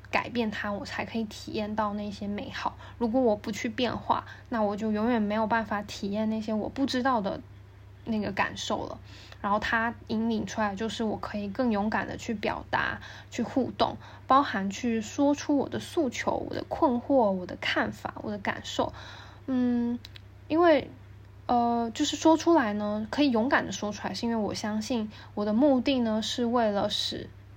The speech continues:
一段关系变得更好，而不是否定这个关系本身。不论它是工作的合作关系，或是伴侣关系，或是任何关系都是，因为人是社会性动物嘛。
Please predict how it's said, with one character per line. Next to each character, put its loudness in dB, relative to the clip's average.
一 -4
段 2
关 2
系 -4
变 -2
得 -2
更 2
好， -4
而 -2
不 -6
是 -4
否 -10
定 -2
这 -4
个 -4
关 -4
系 -14
本 -10
身。 -8
不 -2
论 4
它 0
是 -2
工 0
作 0
的 -4
合 -2
作 0
关 -4
系， -10
或 2
是 6
伴 0
侣 -2
关 -4
系， -10
或 -4
是 0
任 4
何 2
关 0
系 -12
都 -2
是， -6
因 -2
为 0
人 -2
是 -8
社 -4
会 -2
性 -4
动 -2
物 -2
嘛。 -6